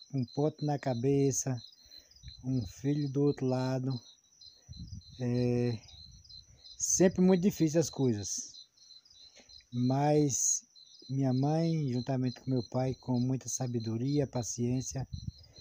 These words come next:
é, apesar das dificuldades, mas eles criaram seis filhos, né, com dignidade,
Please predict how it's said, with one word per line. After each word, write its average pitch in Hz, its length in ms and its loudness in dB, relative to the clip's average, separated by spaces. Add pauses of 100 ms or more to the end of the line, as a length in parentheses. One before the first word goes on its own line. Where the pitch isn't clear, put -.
(420)
é, 123 100 -2
apesar 139 380 2
das 147 280 4
dificuldades, 143 880 -2
mas 143 260 0
eles - 960 -2 (380)
criaram 147 380 4
seis 170 360 2
filhos, 165 680 0 (1400)
né, 120 380 0 (100)
com 131 280 0
dignidade, 127 1120 0